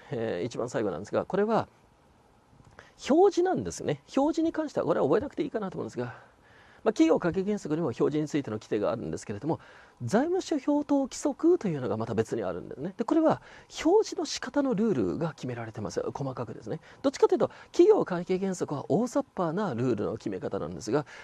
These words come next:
財務諸表等規則はもうちょっと細かい表示の仕方のが決められているということなんですね。表示に関する規定です。で、こっちも、まあ、会社法に関しても、まあ、一応表示に関しては、えー、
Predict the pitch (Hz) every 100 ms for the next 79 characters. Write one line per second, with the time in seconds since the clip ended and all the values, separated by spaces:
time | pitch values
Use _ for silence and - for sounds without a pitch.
0 | - 117 165 214 226 208 202 214 214 202
1 | - 185 185 160 - 220 302 277 127 214
2 | 339 453 294 - 110 98 - - - 156
3 | 233 - - 117 - - 214 - - -
4 | - - - 123 123 65 - - 190 143
5 | 127 120 117 - - 247 - - 90 -
6 | - - - - - 302 277 269 294 339
7 | - 117 131 120 139 139 139 190 - 214
8 | 117 73 110 95 - - - 123 110 98
9 | 90 - - 226 240 - - - -